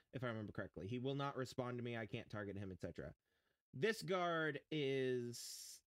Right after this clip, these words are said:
the red herring. If I alert him, he'll trigger, it, it, it'll trigger an alarm, and then another guard will seal, seal, or frogman will seal the, did I push the button? Shit.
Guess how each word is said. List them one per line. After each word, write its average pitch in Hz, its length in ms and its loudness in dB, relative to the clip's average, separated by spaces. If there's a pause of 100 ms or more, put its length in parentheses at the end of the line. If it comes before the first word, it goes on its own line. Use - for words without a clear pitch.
(400)
the 127 120 0
red 131 260 2
herring. 160 600 2 (340)
If 131 140 -2
I 131 80 6
alert 131 380 4
him, 135 520 2
he'll 120 400 0
trigger, 120 360 0
it, 120 200 0
it, 117 160 0
it'll 117 200 0
trigger 120 300 0
an 113 80 0
alarm, 110 480 -2
and 110 200 0
then 113 140 0
another 139 480 2
guard 107 460 0
will 104 120 -2
seal, 98 280 -2 (120)
seal, - 280 -4
or 113 240 0 (100)
frogman 104 600 -2
will 104 140 -4
seal 104 480 -4
the, 95 240 -4 (2000)
did 139 80 -2
I 151 40 0
push 180 180 -6
the 170 60 -2
button? 160 300 -4 (280)
Shit. - 360 -4